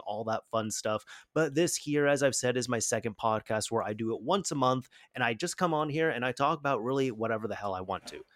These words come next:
Sometimes I have a guest on, sometimes I don't. I try my best to alternate between month to month on that, and I will say, I'm sorry, uh, I've, I've slacked on that a little bit. I know there's been a couple months this year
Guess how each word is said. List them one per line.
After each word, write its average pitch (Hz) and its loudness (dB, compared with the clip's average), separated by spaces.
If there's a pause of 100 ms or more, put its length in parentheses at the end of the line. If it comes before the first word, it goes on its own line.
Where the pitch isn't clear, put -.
(160)
Sometimes 170 2
I 156 2
have 147 0
a 139 0
guest 123 0
on, 120 2
sometimes 135 0
I 120 0
don't. 110 0
I 117 0
try 165 0
my 175 2
best 117 2
to - 2
alternate 107 -2
between 110 -6
month 98 -6
to - -8
month 95 -6 (100)
on 104 -2
that, 104 2 (300)
and 120 2
I 147 8
will 185 6
say, 175 6
I'm 151 2
sorry, 117 8 (420)
uh, 127 2 (100)
I've, 131 4
I've 127 4
slacked 151 6
on 143 6
that 127 4
a 120 2
little 117 4
bit. 104 -2
I 120 -2
know 131 4
there's 127 0
been 123 -2
a 110 -8
couple 151 2
months 131 4
this - -2
year 95 -2